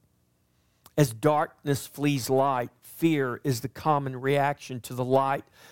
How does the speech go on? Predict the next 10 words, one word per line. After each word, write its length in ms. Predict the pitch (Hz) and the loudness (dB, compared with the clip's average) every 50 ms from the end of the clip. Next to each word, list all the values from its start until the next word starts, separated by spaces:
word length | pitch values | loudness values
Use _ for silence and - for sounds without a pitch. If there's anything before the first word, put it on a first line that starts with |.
| - _ - | -20 _ -2
of 160 | - 139 123 | -2 -2 0
God's 380 | - 143 139 135 135 131 120 120 | 2 2 2 2 2 -2 -6 -10
glory 480 | - - 135 139 139 135 139 143 143 | -6 -2 0 2 2 0 0 -2 -4
experienced 840 | 143 151 - - - - - - 143 143 143 139 143 139 131 - - | -6 -6 -8 -10 -14 -8 -4 0 0 2 2 0 -2 -4 -8 -6 -2
by 180 | - 135 131 131 | 0 2 2 2
those 420 | 123 135 139 135 135 135 127 117 | 0 0 0 0 0 -2 -4 -6
in 100 | 139 135 | -6 -6
this 180 | 131 135 123 - | -4 -6 -8 -6
dark 400 | - - 139 131 131 127 - - | -2 0 2 2 2 0 -6 -8
world. 400 | 147 139 131 135 135 123 110 | -2 -2 0 0 0 -2 -6